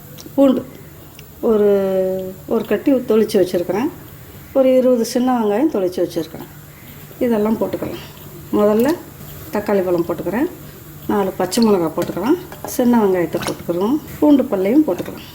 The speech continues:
இதெல்லாம் ஒண்ணா போட்டுருவோம். ரொம்பவே நல்லாயிருக்கும். நம்ம உடல் சூட்டு, சூடை தணி-, தணிக்கும். ரொம்ப சூடா இருந்தா இந்த மாதிரி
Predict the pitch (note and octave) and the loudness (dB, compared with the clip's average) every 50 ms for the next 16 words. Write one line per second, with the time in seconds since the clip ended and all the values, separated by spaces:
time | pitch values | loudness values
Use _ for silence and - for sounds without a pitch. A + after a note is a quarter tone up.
0 | - - - - - A3 G3 F#3+ F3+ F3 F#3+ G3 G3 F#3 F3+ F#3 G3 F3 F3+ F3 | -18 -14 -12 -4 -2 -2 -2 0 0 0 0 2 2 4 4 2 2 0 0 -2
1 | E3+ - - F3 F#3+ A#3 D4+ G4+ G4 - - - - - - - - - - A3 | -4 -2 -2 0 2 4 2 2 2 -4 -10 -16 -18 -18 -16 -14 -12 -8 -4 0
2 | A3+ A3 G#3+ A3 A#3 A#3 A#3+ B3 B3 A3 G3+ G#3+ A3 A3 A3 G#3+ - - C#4 E4 | 0 0 2 4 4 4 4 2 2 0 0 2 2 2 2 0 0 2 4 6
3 | F4+ C#4+ A3+ G#3+ G#3 G#3 G#3+ G#3 A#3 A#3+ A#3+ A#3+ - - - - C4 C4+ C4 C4+ | 6 6 4 2 2 2 2 4 2 2 0 -2 -6 -12 -8 -4 -4 -4 -2 0
4 | - A#3+ A3 G#3+ G#3 G#3 G#3 - - - - - - - - - - - - C#4+ | 2 2 4 4 2 0 -2 -4 -10 -14 -16 -12 -12 -14 -14 -10 -8 -2 2 4
5 | C#4+ C4+ B3+ B3+ - - G#3 G#3+ G#3 G#3+ G#3 G#3 - G#3+ G#3+ A3 A#3 A#3 - B3 | 4 4 4 2 2 0 0 2 2 0 -2 0 0 2 2 2 2 0 0 -2
6 | C#4 C#4+ B3 G#3+ A3 A#3 B3 B3+ B3+ - B3+ C4 B3 A#3+ A#3 A3+ G#3+ G#3+ G#3+ B3 | 0 0 0 0 2 2 0 0 0 0 0 2 2 2 2 0 0 -2 -2 -2
7 | B3 A#3+ G#3+ G#3+ G#3+ A3+ A#3+ | 0 0 0 0 0 0 0